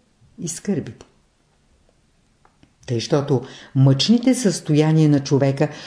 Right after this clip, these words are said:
говорят за низходящите промени на неговия барометър.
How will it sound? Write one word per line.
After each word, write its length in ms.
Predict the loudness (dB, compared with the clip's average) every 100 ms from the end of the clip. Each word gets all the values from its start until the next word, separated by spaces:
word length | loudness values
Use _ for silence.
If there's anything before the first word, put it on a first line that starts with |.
| -6
говорят 520 | 0 2 2 2 2 2
за 100 | 0
низходящите 920 | 0 -2 -2 0 -2 -2 -2 -4 -2
промени 420 | 0 0 2 0
на 120 | 0
неговия 440 | -2 -4 -2 -2
барометър. 600 | 0 0 0 -2 -8 -20